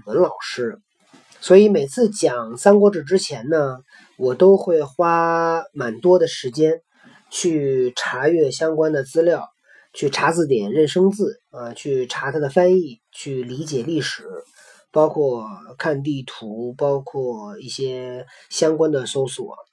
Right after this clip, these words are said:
呃，为了把它讲好。那这样做呢，呃，虽然我不是一个历史老师，我也不是语-，语文老师，但我其实也是一个教育培训的一个工作者，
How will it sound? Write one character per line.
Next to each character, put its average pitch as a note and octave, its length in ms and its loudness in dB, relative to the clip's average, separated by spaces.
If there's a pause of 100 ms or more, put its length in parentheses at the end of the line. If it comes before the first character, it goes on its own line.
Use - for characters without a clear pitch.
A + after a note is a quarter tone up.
(1040)
呃， B2+ 360 -4 (280)
为 E3+ 140 4
了 C#3+ 60 0
把 A#2+ 100 -8
它 C#3+ 80 -6
讲 C3+ 240 -6
好。 C#3 80 -12 (840)
那 D#3 340 2 (180)
这 C4 120 6
样 G3+ 180 6
做 G#3 340 4
呢， C#3 100 -4 (760)
呃， - 300 -12
虽 G#3+ 120 6
然 A3+ 80 8
我 D#3+ 60 4
不 D#3 80 -4
是 F3 80 2
一 F#3 40 6
个 G3 60 6
历 F#3 100 6
史 D3 120 -8
老 B2+ 160 -10
师， - 240 -12
我 C3 120 -2
也 C#3+ 40 0
不 C#3 80 -6
是 D3+ 120 -4
语-， B2+ 260 -6
语 A#2 120 -14
文 A2 140 -6
老 C3+ 160 -8
师， A#2 240 -16
但 D#3+ 260 2
我 A2 120 -12
其 D#3 160 -10
实 A#3+ 120 2
也 G#3 120 2
是 D#3+ 240 -4
一 D3+ 80 -4
个 D3 320 -2 (220)
教 E3 240 2
育 - 80 -8
培 C3 180 -8
训 D#3 180 -6
的 B2+ 60 -10
一 A#2+ 100 -10
个 A#2+ 160 -8
工 C#3 200 -2
作 B2+ 160 -2
者， F#2+ 120 -18